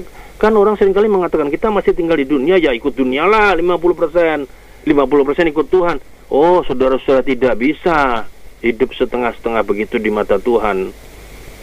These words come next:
Ya, kita memang hidup harus melawan arus. Ikut Tuhan tidak bisa setengah-tengah. Ya,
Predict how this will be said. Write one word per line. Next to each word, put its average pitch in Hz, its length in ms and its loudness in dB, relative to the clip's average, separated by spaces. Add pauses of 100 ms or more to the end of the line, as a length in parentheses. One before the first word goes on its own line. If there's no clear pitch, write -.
(600)
Ya, 123 160 0 (640)
kita 113 240 4
memang 127 240 4
hidup 123 400 0
harus 123 320 0
melawan 117 320 0
arus. 123 320 -2 (1120)
Ikut 127 320 0
Tuhan 156 320 2
tidak 131 240 0
bisa 123 320 -2
setengah-tengah. 98 560 -8 (560)
Ya, 120 160 -4